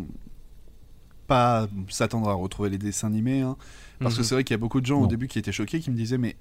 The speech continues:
Speaker 1: April O'Neil, elle est plus reporter ? » Non, non, <laughs> April O'Neil, elle a été reporter dans le premier dessin animé pour trouver une raison pourquoi elle serait au courant de tous les problèmes et être proche des tortues, et faire le lien entre les hommes et les tortues.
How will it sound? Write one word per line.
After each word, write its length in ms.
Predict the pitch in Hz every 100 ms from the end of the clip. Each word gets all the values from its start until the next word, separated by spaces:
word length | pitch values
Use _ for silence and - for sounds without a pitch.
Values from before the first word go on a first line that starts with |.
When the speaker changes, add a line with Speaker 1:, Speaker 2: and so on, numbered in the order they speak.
| -
Speaker 1:
April 260 | 120 120
O'Neil, 240 | 117 127 127
elle 100 | 95
est 60 |
plus 140 | 90 110
reporter ? » 460 | 104 110 185 196 - - - - -
Non, 80 | 131
non, 160 | 151 113
<laughs> 220 | 101 95
April 260 | 113 127 127
O'Neil, 220 | 143 160
elle 120 | 113
a 40 |
été 180 | 113 110
reporter 420 | 123 117 123 135
dans 100 | 123
le 60 | 113
premier 220 | - 127
dessin 260 | 123 117 123
animé 280 | 123 139 156
pour 160 | 127
trouver 200 | - 127
une 100 | 123
raison 300 | 120 120 143
pourquoi 400 | 117 120 - 143
elle 80 | 139
serait 160 | - 123
au 80 | 113
courant 280 | 127 127
de 100 | 127
tous 140 | 107 123
les 80 | 113
problèmes 520 | - 110 117 131 131
et 40 |
être 100 | 104
proche 240 | - 117 113
des 80 | 107
tortues, 360 | 107 - 90 - - - -
et 80 | 101
faire 200 | - 117
le 80 | 110
lien 220 | 113 131
entre 240 | 123 -
les 200 | 110 107
hommes 140 | 127 120
et 60 |
les 80 | 107
tortues. 340 | 104 110 -